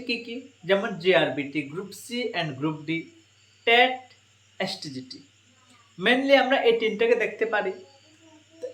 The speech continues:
এর মধ্যে অনেকেই কনফিউশনে রয়েছে কোন চাকরি পরীক্ষার প্রিপারেশন নেবে তোমরা। তো আমি বলছি দেখো, তোমরা, তোমাদেরকে সিদ্ধান্ত নিতে হবে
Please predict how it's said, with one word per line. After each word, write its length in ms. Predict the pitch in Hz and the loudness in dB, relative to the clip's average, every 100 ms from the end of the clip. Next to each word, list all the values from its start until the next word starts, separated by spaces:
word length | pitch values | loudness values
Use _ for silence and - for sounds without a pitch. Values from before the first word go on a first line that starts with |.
| 226 | 4
এর 80 | 262 262 | 4 2
মধ্যে 320 | 214 156 185 220 220 | -2 0 0 0 -2
অনেকেই 320 | 226 226 269 277 | -6 -2 -2 0
কনফিউশনে 480 | 240 202 214 202 220 220 | -2 -2 -4 -6 -4 0
রয়েছে 300 | 226 220 240 240 240 - | 0 0 -2 -4 -6 0
কোন 200 | 285 302 320 320 254 | 4 4 2 -6 -6
চাকরি 280 | 233 214 196 | -6 -6 -6
পরীক্ষার 360 | 202 202 240 240 240 | -4 -4 -4 -4 -4
প্রিপারেশন 440 | 202 185 170 196 175 | -2 -2 -2 -4 -2
নেবে 180 | 170 180 131 | 0 0 -4
তোমরা। 260 | 120 127 - - _ _ _ _ _ _ - | -8 -12 -14 -18 _ _ _ _ _ _ -16
তো 60 | - - 208 | -14 -2 0
আমি 160 | 240 285 240 | 2 4 6
বলছি 380 | 175 - - 165 233 262 160 | 4 0 -4 -4 -4 -2 -2
দেখো, 280 | 151 139 160 - - _ _ _ _ _ 220 | -2 -4 -6 -6 -12 _ _ _ _ _ 2
তোমরা, 320 | 220 220 277 277 - | 4 2 0 0 -2
তোমাদেরকে 520 | 240 285 302 302 302 330 - | 2 4 2 0 0 0 0
সিদ্ধান্ত 380 | 247 170 190 190 226 | -2 0 0 0 -4
নিতে 160 | 196 208 220 | -4 -6 -4
হবে 200 | 220 | 0